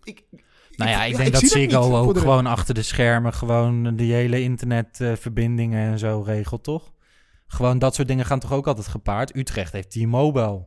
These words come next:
Speaker 2: Die doen nu ook allemaal dingen op technisch vlak. Ik denk dat Ziggo ook op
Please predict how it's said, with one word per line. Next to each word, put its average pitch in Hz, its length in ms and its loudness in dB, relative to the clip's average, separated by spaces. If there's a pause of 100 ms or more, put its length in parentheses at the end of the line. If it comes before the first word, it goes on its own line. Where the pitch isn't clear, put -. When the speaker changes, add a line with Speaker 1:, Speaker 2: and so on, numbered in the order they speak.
Speaker 2:
Die 107 140 -4
doen 113 160 0
nu 117 140 0
ook 131 220 0
allemaal 117 500 -2
dingen 113 340 -2
op 107 180 -8 (120)
technisch 110 460 -4
vlak. 104 260 -6
Ik 110 120 -10
denk 110 160 -4
dat 104 100 -6
Ziggo 104 500 -2
ook 143 220 -4
op 123 260 -6